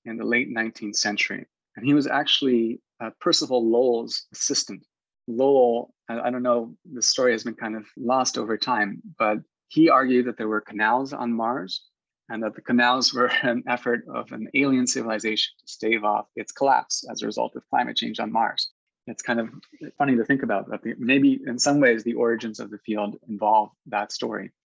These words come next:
But anyway, A E Douglas eventually became discontented with this work. Maybe there are, in fact, the, the, the evidence for canals isn't as good as, uh, as Percival Lowell is saying. So he s-,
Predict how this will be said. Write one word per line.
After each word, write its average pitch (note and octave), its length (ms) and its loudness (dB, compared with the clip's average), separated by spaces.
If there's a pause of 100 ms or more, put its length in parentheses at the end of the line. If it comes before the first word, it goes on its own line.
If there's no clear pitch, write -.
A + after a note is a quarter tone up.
(180)
But C#3 80 2
anyway, C#3 280 6
A C3 140 2
E D3 260 6
Douglas A#2+ 420 -2
eventually A2 720 -2
became A2+ 320 -4
discontented A2+ 680 -6
with G#2+ 140 -8
this - 180 -2
work. G#2 280 -2 (360)
Maybe D3 200 6
there C3+ 160 6
are, C#3 160 8
in B2+ 100 -2
fact, A#2+ 380 0
the, A#2+ 280 -8
the, A#2+ 200 0
the B2 80 2
evidence B2+ 420 -2
for B2 160 -4
canals A2+ 440 -2
isn't A2+ 220 -8
as G#2+ 140 -12
good B2 220 -2
as, G#2 120 -6
uh, G#2 200 -4 (400)
as G#2 100 -12
Percival A2 480 0
Lowell A2+ 320 4
is G#2 100 -6
saying. A#2+ 400 0 (680)
So C#3 360 4 (220)
he C#3+ 260 0
s-, - 340 -2